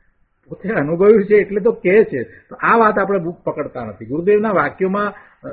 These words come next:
સમજવાનું છે. ઘણી વખત ગુરુદેવ બોલતા બોલતા અંદરમાં ચાલ્યા જતા હતા. મુનિની તો શું વાત કરવી કરીને આમ ક્યાંય એ તો પહોંચી જતા હતા. એટલે આ,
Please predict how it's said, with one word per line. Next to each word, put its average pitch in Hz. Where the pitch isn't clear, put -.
સમજવાનું 175
છે. -
ઘણી 135
વખત 180
ગુરુદેવ 160
બોલતા 135
બોલતા 190
અંદરમાં 156
ચાલ્યા 113
જતા 95
હતા. -
મુનિની 208
તો 196
શું 220
વાત 175
કરવી 175
કરીને 170
આમ 165
ક્યાંય 185
એ 180
તો 180
પહોંચી 131
જતા 98
હતા. 90
એટલે 170
આ, 147